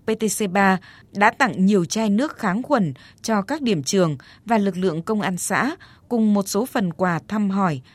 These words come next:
đã được trao cho một số gia đình khó khăn chịu ảnh hưởng nặng do dịch covid mười chín tại một số địa phương.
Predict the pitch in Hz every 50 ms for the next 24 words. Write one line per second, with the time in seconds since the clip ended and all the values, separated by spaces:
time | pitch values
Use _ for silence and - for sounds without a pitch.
0 | _ - - 196 208 226 233 233 165 - - - 202 196 196 180 - - 196 180
1 | 175 160 - - - 170 170 220 - 262 170 180 196 180 156 - - 165 185 196
2 | - 269 247 233 214 202 - - - - - - - 233 196 - - 190 165 156
3 | 175 175 147 147 160 170 156 - - _ - - 214 208 190 170 170 - - -
4 | 185 185 196 302 - 240 196 156 131 - - 165 180 220 311 - _ _ - -
5 | 208 180 - 160 160 151 - - 156 185 208 254 - - - 185 180 175